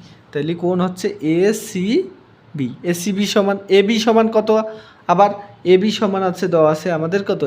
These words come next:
আমরা যে, আমরা যে উচ্চতা ধরেছিলাম, এই যে এবি, এবি সমান হচ্ছে এইচ। এবি সমান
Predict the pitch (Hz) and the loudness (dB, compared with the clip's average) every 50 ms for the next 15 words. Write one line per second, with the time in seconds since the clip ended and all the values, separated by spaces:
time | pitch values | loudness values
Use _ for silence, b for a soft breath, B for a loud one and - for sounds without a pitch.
0 | 131 90 160 165 160 165 175 185 175 175 190 196 196 196 B B B B B B | -4 -4 -6 -8 -2 0 0 0 2 2 0 0 0 -4 B B B B B B
1 | B - 143 147 156 165 170 170 170 175 190 202 196 180 170 170 - 190 180 180 | B 0 2 2 4 4 2 2 4 6 6 6 6 4 2 0 0 0 2 4
2 | 190 185 170 170 160 156 160 160 - 196 170 160 143 127 123 143 156 160 156 170 | 2 2 4 2 2 2 0 0 0 2 4 4 2 2 0 -2 -2 -2 -2 -4
3 | 160 156 170 165 156 156 147 123 - - - - - - 165 160 156 175 170 170 | -2 0 0 0 0 0 -4 -6 -10 -18 -20 -20 -10 -4 -4 -2 -2 -2 -2 -2
4 | 180 170 165 165 165 165 170 - 220 226 - 160 147 131 127 123 - - - 151 | 0 0 0 0 0 -2 -2 -2 -2 0 0 0 0 0 0 -4 -8 -12 -10 -10
5 | 147 147 165 175 165 185 175 180 185 | -8 -8 -8 -6 -6 -4 -4 -4 -4